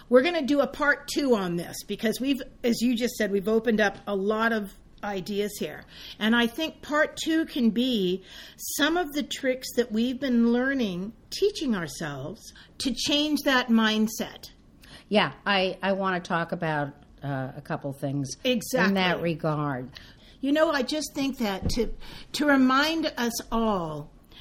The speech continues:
Speaker 1: that there's a big, a big old world out there, and we are really not <laughs> put here to work like dogs, though most of us do.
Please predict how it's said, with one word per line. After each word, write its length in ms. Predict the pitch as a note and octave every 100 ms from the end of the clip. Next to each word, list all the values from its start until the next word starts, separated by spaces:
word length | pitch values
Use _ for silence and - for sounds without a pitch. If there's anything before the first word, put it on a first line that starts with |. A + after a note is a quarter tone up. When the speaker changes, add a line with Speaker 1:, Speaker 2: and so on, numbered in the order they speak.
| - -
Speaker 1:
that 540 | F3 G#3 G3 F#3+ F#3+ - -
there's 200 | A3+ A3
a 60 | G#3+
big, 300 | A3 B3+ A3+ - - - - -
a 80 | A#3 -
big 220 | A#3 E4 D#4+
old 320 | D#4 D#4 C4+
world 340 | D4+ D#4+ C#4+
out 220 | B3 A#3
there, 240 | A#3 A#3 A3+
and 200 | A#3 A3
we 320 | A3+ C4+ C#4+ - -
are 160 | A3 G#3+
really 460 | A3 D4+ F4+ E4+
not 480 | B3+ A3+ C4 C#4+ - -
<laughs> 120 | -
put 240 | - - -
here 340 | F4+ D4+ C#4 - -
to 120 | - C4
work 280 | B3 D#4+
like 260 | D#4+ C#4+ -
dogs, 480 | C#4+ D4+ A#3+ A3+ A#3+ B3+
though 120 | A#3+
most 260 | B3+ C#4
of 100 | C4
us 120 | A#3+ -
do. 400 | D#4+ D4+ C#4 C4+